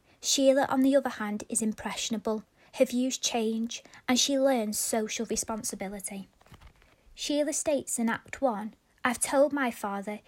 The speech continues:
he didn't seem to think it amounted to much, but I felt rotten about it at the time, and now I feel a lot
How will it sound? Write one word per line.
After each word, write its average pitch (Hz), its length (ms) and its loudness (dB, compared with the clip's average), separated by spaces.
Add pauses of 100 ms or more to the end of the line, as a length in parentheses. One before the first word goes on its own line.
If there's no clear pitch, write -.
(100)
he 240 240 0
didn't 220 240 0
seem 214 220 -4
to 220 100 -8
think 208 280 -8
it - 80 -8
amounted 196 480 -8
to - 120 -6
much, - 360 -8 (220)
but - 120 -2
I - 20 -8
felt 214 340 -2
rotten 208 340 -2
about 202 280 -6
it - 80 -8
at - 100 -6
the 196 60 -8
time, 190 500 -6
and 226 200 4
now 240 360 2
I - 60 -8
feel - 400 -4
a 208 80 -2
lot 190 320 -6